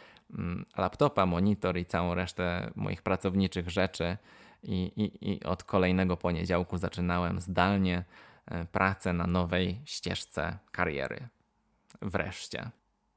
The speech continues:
I był to rzeczywiście jeden z takich, e, najlepszych okresów w moim życiu. E, mimo wszystko byłem mega dumny z siebie,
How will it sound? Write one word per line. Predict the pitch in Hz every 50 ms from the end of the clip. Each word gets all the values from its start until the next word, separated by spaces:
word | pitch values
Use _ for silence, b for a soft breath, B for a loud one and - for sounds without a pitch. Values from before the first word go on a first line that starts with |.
| _ _ _ _ -
I | 127 123
był | 143 170 175
to | - 151
rzeczywiście | 120 120 110 - 110 92 113 113 - - 104
jeden | 101 104 95 98 98
z |
takich, | - 98 98 - 98 90 - - -
e, | 107 101 101 98 95 92 95 92 87 69 -
najlepszych | - 104 104 101 98 98 101 107 110 - - - - 107 98 90 - - -
okresów | 104 101 - 107 101 95 92 - - 95 92 87 - - - - - _ _ _ _
w | - 92 90 90 92 92
moim | 95 92 92 90 90 80
życiu. | 82 82 - - -
E, | 65 - - - - _ - 95 90 90 87 82 78 78 73 73 85
mimo | 90 98 95 90 90
wszystko | - - 90 85 - - - 87
byłem | 87 98 95 95 92 92 92 95 98
mega | 107 110 107 95 98 92
dumny | 92 98 95 95 92 95
z | - -
siebie, | - - 92 90 92 90 90 90 92 104